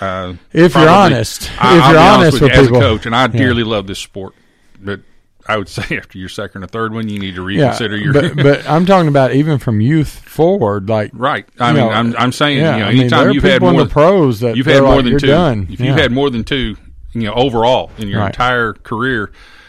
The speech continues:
Speaker 1: you might wanna reconsider because you're, you're become, you become more susceptible to 'em.
Speaker 2: Well, and you
Speaker 1: And
Speaker 2: got, like, Cole, his came from, they did Oklahoma drill, they had him a little too far
Speaker 1: Far
Speaker 2: back,
Speaker 1: back.
Speaker 2: and they got a running start, and he's
Speaker 1: Yep.
Speaker 2: a big old boy, and the other boy was a big old boy,
Speaker 1: And
Speaker 2: and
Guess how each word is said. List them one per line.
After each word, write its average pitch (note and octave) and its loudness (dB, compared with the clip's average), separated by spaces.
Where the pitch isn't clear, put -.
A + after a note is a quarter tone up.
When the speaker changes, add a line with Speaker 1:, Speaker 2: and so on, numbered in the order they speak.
Speaker 1:
you A2 -4
might C3+ -2
wanna B2+ -4
reconsider A#2 -6
because G2+ -10
you're, G2 -8
you're G2 -12
become, F#2+ -12
you F#2 -12
become G2 -16
more F2 -14
susceptible G2+ -12
to G2 -16
'em. - -10
Speaker 2:
Well, C3 -4
and C#3+ 0
you C#3 2
Speaker 1:
And E3 -2
Speaker 2:
got, - -20
like, C3 -4
Cole, D#3 -4
his D3+ -6
came C#3+ -6
from, G#2+ -6
they G#2+ -4
did B2 -4
Oklahoma B2+ -2
drill, C#3+ 2
they A2+ -10
had G2 -6
him F2+ -12
a F2+ -12
little A#2+ 0
too D3 -4
far D3 0
Speaker 1:
Far D3 -2
Speaker 2:
back, C#3 2
Speaker 1:
back. - -20
Speaker 2:
and G#2 -6
they A2 -4
got A#2 -2
a A#2+ 0
running C3 0
start, A#2+ -2
and G2 -8
he's G2+ -6
Speaker 1:
Yep. G2 -4
Speaker 2:
a - -4
big C3 -2
old C#3 0
boy, D3 0
and A#2+ -6
the G2+ -8
other B2+ -2
boy C#3+ 2
was C3 0
a B2+ -8
big C#3+ -2
old C#3+ -2
boy, D3 0
Speaker 1:
And G#2+ -2
Speaker 2:
and - -8